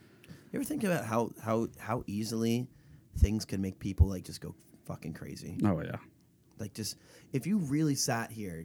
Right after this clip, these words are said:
Speaker 1: down this rabbit hole of just, like, talking about this forever,
Speaker 2: Oh, yeah.
Speaker 1: you'd go crazy.
Speaker 2: Well, we were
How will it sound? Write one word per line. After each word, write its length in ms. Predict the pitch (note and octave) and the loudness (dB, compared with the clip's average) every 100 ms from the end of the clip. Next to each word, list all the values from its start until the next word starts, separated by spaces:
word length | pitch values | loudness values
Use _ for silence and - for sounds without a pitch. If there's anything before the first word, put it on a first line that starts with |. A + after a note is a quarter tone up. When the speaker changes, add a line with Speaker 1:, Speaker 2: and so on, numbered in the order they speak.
| - | -8
Speaker 1:
down 260 | A2+ G#2+ A2 | -6 -4 -4
this 160 | A2 G#2+ | -4 -6
rabbit 260 | G2 G#2+ | -8 -8
hole 260 | G2+ F#2 F#2 | -10 -8 -10
of 40 | |
just, 220 | G2 F#2 | -10 -10
like, 260 | F#2+ E2+ E2 - | -8 -8 -10 -10
talking 300 | - F#2 G2+ | -8 -6 -6
about 80 | A2 | -8
this 100 | G#2+ | -8
forever, 840 | - - - - G#2 G2+ A#2 D#3 F3 - | -10 -12 -16 -14 -10 -6 -4 -4 0 10
Speaker 2:
Oh, 100 | B2+ | 12
yeah. 140 | A#2+ | 12
Speaker 1:
you'd 100 | C#3+ | 8
go 120 | - - | -2 -2
crazy. 420 | F#3 F#3+ A3 A2 - | 0 0 0 -4 10
Speaker 2:
Well, 160 | E3+ E3 | 12 12
we 120 | E3+ | 12
were 120 | F#3 | 12